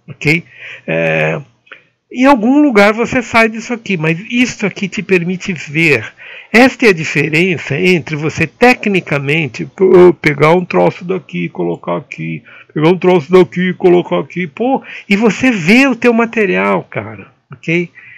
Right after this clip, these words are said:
Isto aqui é uma bobagem. Bom, Então, o que que a gente faz? Quando a gente não tem esse processo, fala, "Pô, o cara tá tendo um ataque."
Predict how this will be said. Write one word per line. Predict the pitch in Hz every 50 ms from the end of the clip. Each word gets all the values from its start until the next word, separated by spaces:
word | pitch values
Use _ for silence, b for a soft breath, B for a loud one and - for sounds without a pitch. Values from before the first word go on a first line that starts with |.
| B B B B B
Isto | - 226 254 262 240 - - - 240
aqui | 214 226 _ - 214 214 214 220 220 202 -
é | 190 185 190
uma | 202 196 185 180 180 180 190 202 190
bobagem. | 165 190 202 180 151 151 160 165 160 135 104 135 147
Bom, | 165 175 226 214 151 - - _ _ _ _ b b b b b b -
Então, | 214 185 - 277 262
o |
que | - - 269
que | 254
a | 254 233
gente | 190 208 202 - -
faz? | - - 139 123 - - - - -
Quando | - 220 247 254
a | 247 190
gente | 170 185 165 - 185
não | 185 185 185 160
tem | - - 165 180 202 185 156
esse | 120 - - 143
processo, | 127 127 139 117 - - 160 175 180 - - - - 185 _ -
fala, | - 107 - -
"Pô, | _ - - - - 78 - -
o | -
cara | - - - - - 95
tá | - - 110 104 98
tendo | - _ - - 101 101 101
um | 101
ataque." | 95 92 _ _ - 120 120 139 _ - -